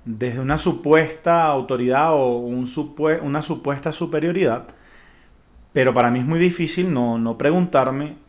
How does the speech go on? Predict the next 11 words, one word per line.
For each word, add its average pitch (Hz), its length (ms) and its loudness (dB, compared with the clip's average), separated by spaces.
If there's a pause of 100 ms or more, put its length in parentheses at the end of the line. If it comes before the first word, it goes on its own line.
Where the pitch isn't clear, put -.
(300)
este, 107 580 -10
qué 135 180 0
hace 127 600 0
la, 113 340 -10
la 110 220 -12
población 110 680 -8
que 107 160 -12
menos 127 380 -4
sabe 156 240 2
de 156 100 4
gestión, 131 640 -6